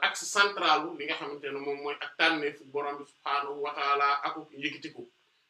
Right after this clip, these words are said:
Bu ñu xoolee sax Borom bi subhaanahu wa ta'ala bi mu wax ak Yonent bi sallallahu alayhi wa alihi wa sallam ci aay yi nga xamante ne ñoom ñooy yi njëkk a wàcc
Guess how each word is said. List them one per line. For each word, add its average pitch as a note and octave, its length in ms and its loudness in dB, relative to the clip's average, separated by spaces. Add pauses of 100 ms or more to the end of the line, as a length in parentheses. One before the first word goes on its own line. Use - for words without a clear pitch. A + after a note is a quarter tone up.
(140)
Bu D3+ 80 0
ñu E3+ 80 -2
xoolee D#3+ 380 0
sax - 240 -12
Borom C#3+ 260 -2
bi D3+ 80 -12
subhaanahu C#3 680 -4
wa C#3+ 100 -2
ta'ala C#3 420 4 (720)
bi C#3 60 -4
mu E3 140 0
wax D#3+ 180 0
ak C#3 100 -8
Yonent D3 360 -4
bi D#3 200 -8
sallallahu C#3+ 880 0
alayhi C#3+ 460 -2
wa C#3 140 -4 (100)
alihi D3 340 -6
wa C#3+ 120 -8
sallam D3 400 -4 (720)
ci - 140 -8
aay D#3+ 260 4
yi C#3 80 -4
nga D#3 80 -6
xamante C#3+ 340 -8
ne D3 140 -4
ñoom D3 220 -4
ñooy D3 200 -4
yi E3 100 0
njëkk D3 200 -10
a D3 40 0
wàcc C#3+ 220 0